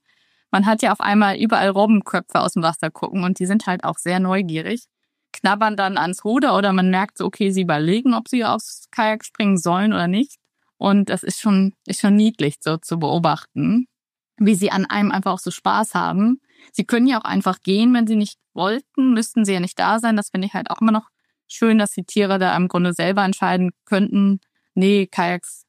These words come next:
habe ich heute keine Lust, dann gehe ich an den Rand oder schwimme halt weiter weg.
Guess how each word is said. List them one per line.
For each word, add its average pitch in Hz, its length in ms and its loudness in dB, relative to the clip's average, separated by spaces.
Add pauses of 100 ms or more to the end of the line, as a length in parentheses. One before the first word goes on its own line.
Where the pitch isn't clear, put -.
habe 180 140 -6
ich - 80 -6
heute 170 180 -4
keine 170 280 -2
Lust, 208 280 -2
dann 170 280 -2 (440)
gehe 180 80 2
ich 185 100 0
an 160 120 2
den 165 80 2
Rand 208 340 2
oder 175 280 0
schwimme 175 260 0
halt 147 120 -2
weiter 196 300 0
weg. 226 320 -6